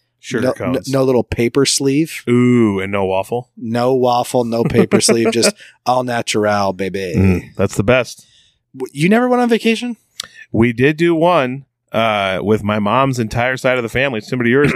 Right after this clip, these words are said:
Speaker 1: to <clears throat> Minnesota.
Speaker 2: Where at
Speaker 1: Uh,
Speaker 2: Minnesota?
Speaker 1: Gull Lake in Brainerd, Minnesota.
Speaker 2: Just north of the cities, huh?
Speaker 1: Yep. We went. Uh, it was absolutely amazing.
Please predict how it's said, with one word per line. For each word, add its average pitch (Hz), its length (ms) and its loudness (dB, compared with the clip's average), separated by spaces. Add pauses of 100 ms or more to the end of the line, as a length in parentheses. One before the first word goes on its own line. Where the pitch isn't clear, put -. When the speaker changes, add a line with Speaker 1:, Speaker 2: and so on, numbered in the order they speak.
Speaker 1:
to 139 120 4
<clears throat> - 0 -
Minnesota. 135 680 0 (460)
Speaker 2:
Where 131 180 2
at 147 180 4
Speaker 1:
Uh, 113 60 4
Speaker 2:
Minnesota? 107 440 2
Speaker 1:
Gull 131 280 2
Lake 139 420 -4 (100)
in 104 220 -2
Brainerd, 113 520 0
Minnesota. 143 640 0 (160)
Speaker 2:
Just 151 280 0
north 156 200 0
of 151 60 0
the 135 80 0
cities, 156 360 0
huh? 110 180 -2 (280)
Speaker 1:
Yep. 110 260 2 (500)
We 104 140 -2
went. 107 380 0
Uh, 92 460 -2
it 95 80 -4
was 92 400 -8
absolutely 107 640 -2
amazing. 95 580 -6